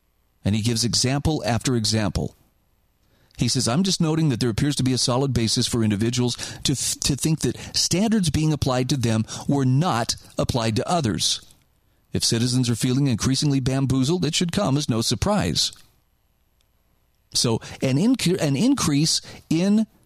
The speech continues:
whataboutism is the canary in the coal mine if we are seeing consistency in applying and enforcing our laws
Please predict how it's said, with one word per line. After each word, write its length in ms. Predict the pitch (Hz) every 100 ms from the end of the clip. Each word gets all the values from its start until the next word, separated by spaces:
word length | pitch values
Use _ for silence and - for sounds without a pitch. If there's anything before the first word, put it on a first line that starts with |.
| _ -
whataboutism 680 | 156 151 131 123 120 135 139
is 140 | 135
the 100 | 131
canary 500 | - 123 123 156 160
in 100 | 143
the 80 | 139
coal 280 | - 190 185
mine 400 | 120 80 90 113 - _ _ _ _ _ _ _ _ -
if 260 | 135 160
we 120 | 156 147
are 40 |
seeing 320 | 143 - 123
consistency 800 | 123 120 113 - 165 170 151 -
in 100 | 160
applying 500 | 117 - 120 131 143
and 80 | 143
enforcing 500 | 107 - 131 139 156
our 100 | 147
laws 380 | 139 110 110 107